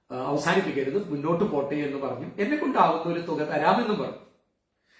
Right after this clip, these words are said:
എന്തായാലും ഇന്ന് വൈകുന്നേരം നാളെ അറിയാം അവർക്ക് അഡ്മിഷൻ കിട്ടിയോ എന്ന്.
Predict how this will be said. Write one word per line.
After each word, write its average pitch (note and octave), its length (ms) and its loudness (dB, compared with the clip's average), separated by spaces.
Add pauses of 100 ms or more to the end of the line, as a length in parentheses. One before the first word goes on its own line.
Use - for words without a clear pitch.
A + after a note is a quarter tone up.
(100)
എന്തായാലും G#3+ 460 4 (340)
ഇന്ന് G#3 240 0
വൈകുന്നേരം G3+ 420 4
നാളെ G3+ 280 6
അറിയാം F#3+ 380 2
അവർക്ക് F3+ 260 -4
അഡ്മിഷൻ F3+ 380 -2
കിട്ടിയോ D#3 380 -2
എന്ന്. F2 120 -8